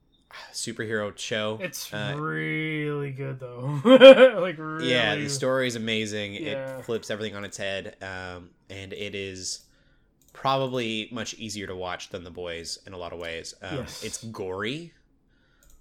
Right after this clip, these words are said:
Speaker 1: uh, but I think it kind of ends at goriness, like, gory, a lot of cursing. Um,
Speaker 2: Mm-hmm.
Speaker 1: I don't remember there being a lot of sexual content.
Speaker 2: I don't remember either. I know there's a lot of bloody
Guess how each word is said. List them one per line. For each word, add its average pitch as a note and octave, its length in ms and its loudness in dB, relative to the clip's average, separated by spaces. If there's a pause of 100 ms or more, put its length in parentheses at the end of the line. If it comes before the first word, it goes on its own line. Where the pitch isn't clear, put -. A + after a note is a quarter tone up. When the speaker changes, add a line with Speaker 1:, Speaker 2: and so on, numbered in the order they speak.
(260)
Speaker 1:
uh, A2 100 -10
but G#2+ 420 -4
I G#2+ 80 -10
think F#3 160 -8
it C4 120 -12
kind C#3 180 -2
of G#2 60 -6
ends A2 220 -6
at F#2 140 -12
goriness, F2 720 -12
like, F2 460 -16 (920)
gory, G2+ 320 -6
a F#2+ 60 -8
lot F#2+ 140 -8
of F2+ 60 -14
cursing. F2 540 -12 (520)
Um, E2+ 380 -14
Speaker 2:
Mm-hmm. C#3+ 380 -8
Speaker 1:
I C3 40 -8 (160)
don't D3 260 -12
remember A2 260 -10
there A#2 100 -6
being G2 180 -10
a F#2 40 -12
lot F#2 140 -10
of E2 60 -14
sexual - 380 -14
content. F2 480 -20 (540)
Speaker 2:
I - 120 -10
don't C#4+ 200 -4
remember B3+ 420 -2
either. D3 380 -8
I C#3 100 -8
know G#3+ 300 -2
there's D#3+ 120 -6
a D3 60 -8
lot F#3 220 -2
of D#3+ 100 -6
bloody D#3+ 600 -4